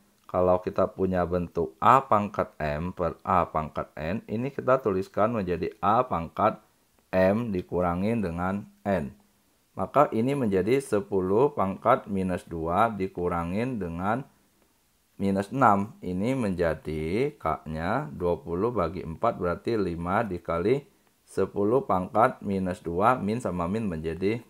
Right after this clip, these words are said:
plus enam. Maka K di sini sama dengan lima kali sepuluh pangkat empat. Satuannya kita masukkan bahwa M adalah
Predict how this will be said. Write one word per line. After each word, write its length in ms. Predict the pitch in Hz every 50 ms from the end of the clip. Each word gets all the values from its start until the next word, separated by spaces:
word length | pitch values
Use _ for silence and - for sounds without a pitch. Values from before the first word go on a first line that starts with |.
| _
plus 320 | - 107 104 104 - - _ -
enam. 320 | 117 120 107 92 87 - - _ _ _ _ _ _ _ _ _ _ -
Maka 400 | - 95 92 - - 95 92 -
K 320 | - - 113 127 143 147
di 160 | 143 135 131
sini 320 | 131 - - 135 131 131 127
sama 240 | 123 113 113 110 110
dengan 480 | 104 104 101 104 107 107 107 101 90
lima 560 | 82 82 80 78 80 87 92 98 110 120 -
kali 480 | - 92 85 82 85 92 98 117 131 131 - _ _ _ _ _ _ _ _ _ _ _ _ _
sepuluh 960 | - - - 104 104 98 98 - - 95 95 90 90 95 101 113 135 143 143 -
pangkat 640 | 101 95 90 87 87 - - - 101 104 110 - - 123 - - _ _ _ -
empat. 400 | 101 104 - 110 98 - - - - _ _ _ _
Satuannya 1040 | - - 80 80 - - - 80 82 78 78 78 76 76 78 82 98 120 135 147 143 - - _ _ _ _ _ -
kita 220 | - - - 82 82
masukkan 720 | 82 82 80 78 - 85 80 - - - 98 104 113 120
bahwa 320 | 101 85 80 80 80 - - -
M 240 | 78 87 95 101 101 - -
adalah 640 | 85 80 71 78 78 80 80 80 76 76 - -